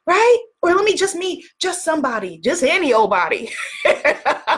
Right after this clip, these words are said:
Or let me just, just, just, just, let me just have just this little bit. No, no.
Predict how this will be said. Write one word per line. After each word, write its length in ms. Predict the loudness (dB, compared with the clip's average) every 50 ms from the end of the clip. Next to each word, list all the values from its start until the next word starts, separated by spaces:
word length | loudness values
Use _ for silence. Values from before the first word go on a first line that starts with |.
| -4 -2 -4 -4 -4 -4 -4 -6 -6 -6 -4 -6 -6 -6 -8 -12 -8 -8 -6 -6 -8 -6 -4 -2 2 2 2 2 2 -2 -10 -10 -6
Or 120 | -6 -6
let 120 | -4 -4 -6
me 120 | -6 -4
just, 160 | -6 -6 -8 -8 -16 _ -12
just, 240 | -12 -12 -12 -12 -10
just, 280 | -10 -10 -10 -12 -16 -16
just, 200 | -16 -16 -14 -12
let 100 | -12 -12
me 60 | -12 -14
just 160 | -16 -14 -14
have 180 | -14 -14 -14
just 180 | -14 -18 -14 -10
this 220 | -10 -10 -10 -10
little 240 | -10 -10 -8 -10 -8
bit. 240 | -8 -8 -8 -8 -10 _ _ _ _ _ -12
No, 800 | -8 -6 -4 -4 -4 -4 -4 -4 -4 -4 -4 -6 -6 -8 -10 -14 _ _ _ _ _ _ -12
no. 720 | -8 -6 -4 -2 -2 -2 0 0 0 -2 -2 -4 -6 -8